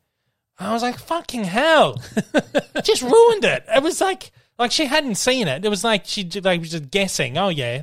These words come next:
Speaker 1: this is, oh, I bet this is what's gonna happen." That pisses me off.
Speaker 2: Yeah.
Speaker 1: I hate that. If you have a theory about how it's gonna end, just don't say it, because if you're right, it just ruined, I
Speaker 2: Ruins
Speaker 1: hadn't
Speaker 2: it
Speaker 1: even
Speaker 2: for everybody
Speaker 1: thought,
Speaker 2: else.
Speaker 1: I hadn't even thought about it. It's one of those things where you're just like, "I'm not even, I'm not even thinking about it. I'm just enjoying it."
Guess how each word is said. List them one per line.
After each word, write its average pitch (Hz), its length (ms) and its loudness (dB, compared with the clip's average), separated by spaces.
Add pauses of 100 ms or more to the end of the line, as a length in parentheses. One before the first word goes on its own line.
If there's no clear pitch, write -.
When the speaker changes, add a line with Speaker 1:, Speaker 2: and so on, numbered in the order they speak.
Speaker 1:
this - 200 -6
is, 147 180 -10
oh, - 100 -8
I 185 140 2
bet 156 240 -2
this 156 100 -8
is - 60 -10
what's 143 140 -10
gonna 139 140 -2
happen." 123 380 -6 (280)
That 226 160 0
pisses 254 440 -4
me 156 140 0
off. - 400 -6 (260)
Speaker 2:
Yeah. 147 160 -4
Speaker 1:
I 165 40 2
hate 254 220 2
that. 175 100 2
If 160 80 -2
you 196 100 2
have 262 220 0
a 262 60 2
theory 180 680 0 (180)
about 175 280 2
how 190 160 2
it's 196 120 -2
gonna 185 140 0
end, 180 220 0
just 262 160 -4
don't 294 240 2
say 240 280 2
it, 139 80 -2
because 165 280 -2
if 220 160 -6
you're 214 100 0
right, 196 400 2
it 175 140 -6
just 214 200 -6
ruined, 185 280 -2 (180)
I 202 60 4
Speaker 2:
Ruins 202 160 4
Speaker 1:
hadn't - 0 -
Speaker 2:
it 311 120 2
Speaker 1:
even 202 140 4
Speaker 2:
for 226 60 6
everybody 247 180 6
Speaker 1:
thought, 135 60 -4
Speaker 2:
else. 120 120 -10
Speaker 1:
I 320 40 -2
hadn't 427 160 0
even 359 100 -4
thought 330 260 2
about 185 300 -2
it. - 120 -16 (220)
It's - 100 -10
one 302 100 2
of 311 60 2
those 233 100 -2
things 240 180 -4
where 214 80 2
you're 202 80 0
just 196 140 -4
like, 190 180 0
"I'm 196 180 0
not 220 180 0
even, 180 240 0
I'm 185 200 0
not 233 120 0
even 220 140 -4
thinking 226 480 -6
about 143 300 -2
it. 175 100 -4
I'm 180 80 -8
just 170 200 -6
enjoying 180 580 -2
it." 135 180 -2